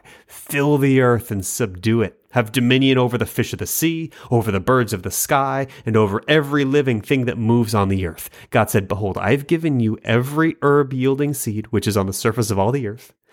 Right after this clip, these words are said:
and every tree which bears fruit yielding seed, it will be your food. To every animal of the earth, and to every bird of the sky, and to everything that creeps on the earth in which there is life, I have given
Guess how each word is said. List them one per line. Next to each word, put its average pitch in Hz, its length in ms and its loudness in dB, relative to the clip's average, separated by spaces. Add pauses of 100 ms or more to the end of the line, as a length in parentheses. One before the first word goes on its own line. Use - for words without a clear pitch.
(220)
and 101 240 -2 (120)
every 175 480 2
tree 165 500 -2
which 135 240 -2
bears 120 320 0
fruit 135 320 -2
yielding 143 440 -2
seed, 110 380 -8
it - 160 -10
will 160 120 -2
be 143 160 -2
your 160 120 0
food. 226 400 -6 (420)
To - 180 -4
every 170 440 2
animal 165 380 0
of 143 140 -4
the 151 120 -2
earth, 156 280 -2
and 127 120 -2
to - 160 -6
every 147 260 0
bird 147 380 0
of 143 120 -4
the 139 80 -4
sky, 135 400 -2
and 117 160 -2
to - 200 -4
everything 175 380 2
that 143 80 0
creeps 147 260 -4
on 143 120 0
the 131 100 0
earth 127 180 0
in 120 120 -4
which - 180 -4
there 117 160 0
is 101 160 0
life, 90 300 -4
I 117 160 0
have 117 260 -2
given 98 380 -2